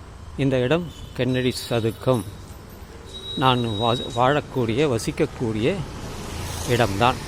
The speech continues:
செம்பியம் பெரம்பூர், திருவிக்கா நகர் அருகாமையில்தான்.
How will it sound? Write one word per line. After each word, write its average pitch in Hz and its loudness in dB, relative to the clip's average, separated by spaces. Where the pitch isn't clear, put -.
செம்பியம் 143 2
பெரம்பூர், 104 2
திருவிக்கா 127 4
நகர் 107 2
அருகாமையில்தான். 107 2